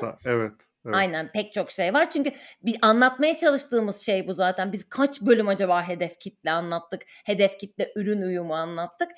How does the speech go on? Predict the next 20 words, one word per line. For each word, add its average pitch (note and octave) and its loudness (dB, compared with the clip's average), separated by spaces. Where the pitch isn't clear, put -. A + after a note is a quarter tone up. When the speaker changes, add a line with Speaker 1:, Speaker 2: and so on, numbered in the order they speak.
Speaker 2:
E A3+ -4
şimdi A#3 -4
biz A#3 -4
bunları A#3 0
anlattıktan A3 -6
sonra A3 -6
da A3+ -6
kalkıp G3+ -6
gelip A3+ -6
s-, - -14
dinleyicilerimizle G#3 -2
ya F#3+ -8
da F#3+ 2
işte - -4
markanın G3+ -2
mesajıyla G#3 -6
uyuşmadığını G3+ -6
düşünürsek F#3 -8
hem C#4+ -2
sizlere G#3 0